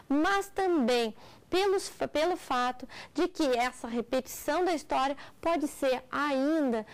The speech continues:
de forma mais agressiva no momento, no momento em que o depoimento ele é tomado.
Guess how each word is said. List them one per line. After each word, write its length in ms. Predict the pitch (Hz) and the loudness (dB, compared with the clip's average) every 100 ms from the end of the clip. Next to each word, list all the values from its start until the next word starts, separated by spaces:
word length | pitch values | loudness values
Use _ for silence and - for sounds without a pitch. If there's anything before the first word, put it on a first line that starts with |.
| - - | -20 -2
de 140 | 233 | -2
forma 420 | - 277 277 262 | 0 0 0 0
mais 640 | 226 214 214 262 349 339 254 | 2 2 2 2 2 0 0
agressiva 840 | 240 220 208 - 220 233 226 277 - - - | 0 0 0 -4 0 0 0 -4 -6 -18 -2
no 140 | 247 | 2
momento, 680 | 269 277 240 240 262 294 262 - - - | 2 2 2 2 0 0 -2 -4 -20 -6
no 160 | 233 254 | 0 2
momento 480 | 277 269 247 262 302 | 4 2 2 0 0
em 180 | 330 320 | 0 0
que 180 | - 269 285 294 | 0 0 2 2
o 20 | |
depoimento 960 | 285 285 269 254 233 220 269 294 247 226 | 0 0 0 2 2 2 2 0 0 -2
ele 300 | - 226 214 | 0 0 2
é 120 | 202 | 0
tomado. 560 | 202 226 190 175 175 | 0 -2 -2 -2 -6